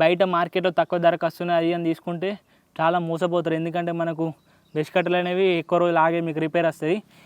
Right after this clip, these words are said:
ఇవి టూ స్ట్రోక్ కాబట్టి మనకు ఒక మైలేజ్ వస్తుంది. ఎక్కువ టూ స్ట్రోక్ తీసుకుంటే మైలేజ్ రాదనుకుంటారు, కానీ ఇది Walbro కార్బొరేటర్ ఉంది. మనకి ఇంజన్ కూడా made in Taiwan. మనకు క్వాలిటీలో అయితే ఎలాంటి కాంప్రమైజ్ కాలే.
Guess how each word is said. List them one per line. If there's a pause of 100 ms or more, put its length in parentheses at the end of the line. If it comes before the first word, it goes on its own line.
(140)
ఇవి
టూ
స్ట్రోక్
కాబట్టి
మనకు
ఒక
మైలేజ్
వస్తుంది. (520)
ఎక్కువ
టూ
స్ట్రోక్
తీసుకుంటే
మైలేజ్
రాదనుకుంటారు,
కానీ
ఇది
Walbro (100)
కార్బొరేటర్
ఉంది. (420)
మనకి
ఇంజన్
కూడా
made
in
Taiwan. (120)
మనకు (680)
క్వాలిటీలో
అయితే
ఎలాంటి (120)
కాంప్రమైజ్
కాలే.